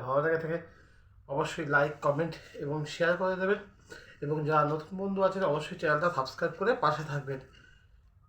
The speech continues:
গাইস, প্রথমে চমকটা দেখলেন, বুঝতেই পারছো এটা চনমনে ভাব, মানে একটু হাসি খুশি ভাব আছে। কারণ সব বলছি, সব একটা, সব বলবো। কারণ প্রথম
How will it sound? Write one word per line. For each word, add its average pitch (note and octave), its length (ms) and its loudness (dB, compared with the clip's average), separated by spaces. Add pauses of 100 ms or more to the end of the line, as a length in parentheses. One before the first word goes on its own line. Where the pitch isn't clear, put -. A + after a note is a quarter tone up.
(600)
গাইস, G3+ 220 8 (460)
প্রথমে G3+ 280 2 (120)
চমকটা G3 440 6
দেখলেন, F#3+ 240 4 (920)
বুঝতেই E3 380 -2
পারছো G3 240 4
এটা G#3 180 0
চনমনে F#3 400 4 (100)
ভাব, E3 200 10
মানে D#3 180 2
একটু F3+ 200 -6
হাসি C#3+ 280 -2
খুশি D#3 200 -8 (100)
ভাব A#2+ 120 -10 (100)
আছে। - 180 -16 (1040)
কারণ G3+ 320 10 (680)
সব G#3 140 0 (140)
বলছি, D#3 260 -2 (140)
সব E3 120 -2 (180)
একটা, - 220 -4 (120)
সব C4+ 120 6 (120)
বলবো। C#3 220 -2 (760)
কারণ F#3 220 8 (160)
প্রথম D#3+ 220 0